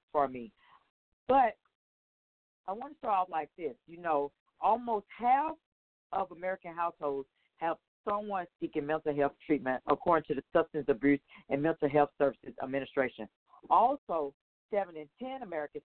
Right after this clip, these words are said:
take prescription drugs, and the use of antidepressants is skyrocketing. And this is a report from the Mayo Clinic. And according to Time magazine, a Harris twenty seventeen poll found that only a third of Americans said they were happy.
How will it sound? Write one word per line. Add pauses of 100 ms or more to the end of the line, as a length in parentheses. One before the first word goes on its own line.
take
prescription
drugs, (500)
and
the
use
of (160)
antidepressants (140)
is (140)
skyrocketing. (520)
And
this (120)
is
a
report
from
the
Mayo
Clinic. (360)
And
according
to (100)
Time
magazine, (380)
a
Harris (100)
twenty
seventeen
poll
found
that
only
a (160)
third
of
Americans
said (360)
they
were
happy.